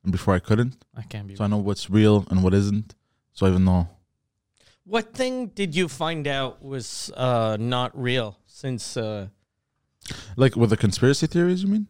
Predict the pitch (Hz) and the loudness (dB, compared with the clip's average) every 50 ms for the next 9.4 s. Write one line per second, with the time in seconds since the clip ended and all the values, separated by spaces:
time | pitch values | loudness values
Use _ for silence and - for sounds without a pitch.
0 | _ - 190 208 208 - - 185 196 233 226 185 208 196 - - - - 208 196 | _ 0 0 0 0 -2 -4 -4 -2 -2 -2 -2 -2 -4 -4 -8 -8 -6 -4 -4
1 | 185 - - 175 165 160 151 139 - - 165 147 139 139 127 127 120 - - 147 | -4 -4 -4 -4 -2 -2 -2 -4 -4 -4 -4 -4 -4 -4 -6 -6 -8 -8 -6 -6
2 | 139 135 - 135 - - 139 131 120 113 113 110 - - 139 - - 127 117 107 | -6 -6 -6 -14 -6 -2 -2 0 0 0 -4 -4 -4 -6 -6 -6 -4 -4 -4 -4
3 | 104 95 - _ _ 143 127 117 127 120 113 110 - 120 117 101 - _ _ _ | -6 -8 -12 _ _ -8 -6 -4 -4 -4 -4 -6 -6 -6 -6 -6 -6 _ _ _
4 | _ _ 127 123 120 113 107 - _ _ _ _ _ _ _ _ _ _ _ _ | _ _ -4 -4 -2 -4 -6 -8 _ _ _ _ _ _ _ _ _ _ _ _
5 | _ _ _ - 135 139 135 135 127 120 123 135 143 147 143 123 120 135 131 - | _ _ _ 2 2 4 6 6 6 6 6 6 6 6 6 6 6 6 4 6
6 | - 135 120 117 117 110 107 101 98 95 90 80 67 - - _ 107 113 110 104 | 6 6 8 8 6 4 2 2 2 2 2 2 0 -2 -2 _ 4 4 6 6
7 | 101 90 98 - 113 98 95 113 127 - - - 95 87 - - - 101 101 - | 6 4 2 4 4 4 6 6 4 4 2 0 0 0 0 -4 -6 -8 -10 -14
8 | _ _ _ _ _ _ _ _ _ _ _ _ - 98 - 107 98 98 95 90 | _ _ _ _ _ _ _ _ _ _ _ _ -8 0 2 4 4 4 4 2
9 | 87 82 - 254 240 185 240 220 | 2 0 0 -2 -2 -2 -4 -8